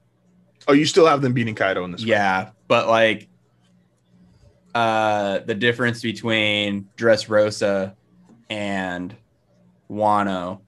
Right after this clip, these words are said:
Speaker 2: is, yeah, Dressrosa got flattened, but the, uh, military came in. Um, I think I wouldn't, I was, I would love the military to come in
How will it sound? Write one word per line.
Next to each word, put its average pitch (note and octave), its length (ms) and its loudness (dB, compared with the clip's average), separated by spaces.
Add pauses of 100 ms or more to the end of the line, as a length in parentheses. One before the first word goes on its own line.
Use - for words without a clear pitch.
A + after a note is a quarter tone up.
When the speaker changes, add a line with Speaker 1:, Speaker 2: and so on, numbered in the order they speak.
(120)
Speaker 2:
is, G2 200 -8
yeah, A#2+ 240 2
Dressrosa A2+ 640 -2
got G2 220 -4
flattened, G2+ 580 -2
but - 240 -10
the, F2 200 -10 (1040)
uh, G2 140 -4
military G2 580 -6
came F2 280 -12
in. E2 240 -14 (960)
Um, F#2+ 720 -2 (1900)
I A2+ 140 0
think A2+ 480 -2
I B2 160 2
wouldn't, D3 300 0 (640)
I B2 100 2
was, A#2+ 320 -4
I C3 160 -8
would C3+ 200 -4
love A#2 280 0
the B2+ 60 -2
military B2+ 580 0
to A#2+ 80 -2
come A#2+ 300 -4
in A#2 340 -4